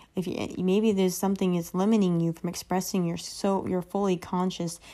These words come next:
beautiful woman self. Go where you feel safe to be and embody yourself. And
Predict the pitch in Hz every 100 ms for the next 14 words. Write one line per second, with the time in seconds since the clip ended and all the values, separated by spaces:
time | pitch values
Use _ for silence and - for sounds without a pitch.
0 | - - 202 196 180 - 165 180 170 160
1 | 202 226 - - - _ _ _ - -
2 | _ _ _ _ _ _ _ _ _ _
3 | - 208 247 285 294 226 202 226 - -
4 | 196 175 - 190 - - - - 180 180
5 | - - 170 175 165 165 170 170 - -
6 | - - - - - - - _ _ _
7 | _ _ _ _ _ _ _ _ _ _
8 | _ _ _ _ _ 233 233 214 208